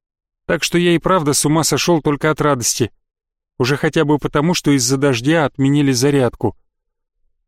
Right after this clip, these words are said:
«Сколько можно лить, а?» Гнусик с трагическим видом шлепнулся ко мне на кровать. Они с Яшкой падали туда по очереди,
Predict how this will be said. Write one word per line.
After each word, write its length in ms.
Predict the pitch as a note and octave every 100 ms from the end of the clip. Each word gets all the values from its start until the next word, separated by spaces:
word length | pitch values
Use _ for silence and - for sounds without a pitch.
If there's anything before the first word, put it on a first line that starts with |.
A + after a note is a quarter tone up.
| _ _ _
«Сколько 480 | - D4 D4 B3+ A#3+
можно 400 | A#3 G3+ G3+ A3+
лить, 400 | G#3 F3+ D3+ B2+
а?» 400 | F#3 G3 G3 E3 _ _ _ _ _ -
Гнусик 600 | A#2+ B2+ E3+ F#3 D3 -
с 80 |
трагическим 680 | - C#3 C#3+ F3 D#3 - C#3+
видом 360 | C3+ F3+ D#3 C3+
шлепнулся 640 | - E3+ E3+ D#3 C#3 C#3+
ко 140 | D3
мне 180 | C#3 C#3+
на 120 | C#3
кровать. 500 | C#3 C#3 B2+ A2 - _ _ _ _ _ _ _
Они 220 | - C3 D3
с 120 | -
Яшкой 380 | D3+ D3 - C3
падали 360 | D3 C3+ C3
туда 240 | C#3+ C#3 C3+
по 100 | D3
очереди, 680 | D3 C3+ - A#2+ G#2+ G#2+